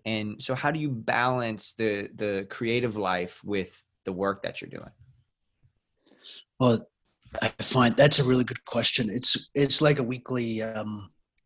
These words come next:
Speaker 2: consideration for me
Speaker 1: Mm.
Speaker 2: because, um, and, you know, I'm, I'm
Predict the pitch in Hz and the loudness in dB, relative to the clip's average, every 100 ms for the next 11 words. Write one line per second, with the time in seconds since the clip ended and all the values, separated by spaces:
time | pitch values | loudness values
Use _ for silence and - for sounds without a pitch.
0 | _ _ _ _ 143 127 143 117 107 - | _ _ _ _ 2 4 4 2 -2 -2
1 | 113 101 98 98 87 _ _ _ - 104 | -4 -6 -10 -12 -14 _ _ _ -12 -8
2 | 98 90 - _ _ 113 110 - 117 113 | -6 -8 -10 _ _ -8 -6 -2 0 2
3 | 110 107 - 107 110 107 101 82 - - | 2 2 2 0 -4 -6 -8 -12 -16 -16
4 | - _ - - - - - 139 127 127 | -20 _ -20 -14 -14 -14 -2 2 4 4
5 | 131 127 - 123 120 117 | 2 2 0 0 2 0